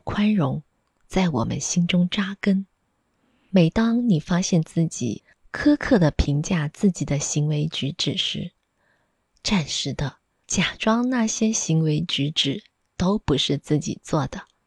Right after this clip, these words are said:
而是某个朋友或爱人的，然后再评判这些行为。这很有用。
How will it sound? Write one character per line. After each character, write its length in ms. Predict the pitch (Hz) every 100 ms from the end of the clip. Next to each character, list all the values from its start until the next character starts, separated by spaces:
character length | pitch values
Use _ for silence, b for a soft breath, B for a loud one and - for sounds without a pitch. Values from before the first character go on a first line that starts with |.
| b b b b b -
而 160 | 165
是 140 | 175 226
某 180 | 208 143
个 160 | 208
朋 380 | - - - 165
友 240 | 214 156 _ _ _ -
或 260 | - 269 214
爱 220 | 269 269
人 280 | 165 147 131
的， 200 | 135 - _ _ _ _ _ _ _
然 280 | - 156 151
后 380 | - 175 147 b b b
再 240 | - 302 277
评 300 | - 151 160
判 240 | 214 165
这 160 | - 160
些 180 | 160
行 300 | 175 196 143
为。 320 | 143 131 147 - _ _ _ _ _ _ _ _ _ -
这 200 | 175 160
很 360 | - - 147
有 220 | 233 180
用。 320 | 185 160 -